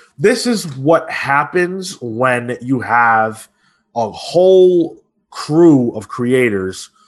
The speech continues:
who are marching to the beat of one creator's drum. They all have to reach the point of the Hellfire Gala. Every single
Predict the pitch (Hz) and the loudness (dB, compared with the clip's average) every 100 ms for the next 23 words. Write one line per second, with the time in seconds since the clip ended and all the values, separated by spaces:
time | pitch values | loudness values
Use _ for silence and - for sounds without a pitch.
0 | _ _ _ - 139 127 117 113 117 139 | _ _ _ -2 2 2 2 -2 0 0
1 | 143 151 143 143 135 - 123 123 113 95 | 0 -4 -4 -4 -4 -2 -2 -2 -6 -6
2 | 98 101 139 147 147 131 120 110 92 82 | -4 0 0 -2 -4 -2 -2 -2 -6 -10
3 | 95 71 _ _ _ _ _ - 151 180 | -10 -10 _ _ _ _ _ -2 0 0
4 | - 156 190 190 147 156 - 143 110 107 | -2 4 4 4 2 -2 -2 -6 -4 -2
5 | 170 147 - 127 - - 170 - 120 101 | -2 -2 -4 -4 -4 -6 -6 -4 -6 -6
6 | 101 120 - 95 82 78 73 65 - 139 | -2 -2 -2 -10 -10 -12 -16 -16 -6 -4
7 | 160 165 170 - - 151 147 147 143 143 | -4 -4 -4 -4 -4 -2 2 2 2 -2